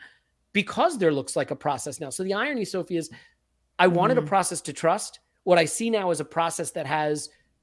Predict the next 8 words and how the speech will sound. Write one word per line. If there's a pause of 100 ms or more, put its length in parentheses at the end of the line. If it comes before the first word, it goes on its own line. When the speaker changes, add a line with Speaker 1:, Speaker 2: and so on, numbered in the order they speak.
(140)
Speaker 1:
ceiling,
right?
That
has (340)
a,
a
positive
future.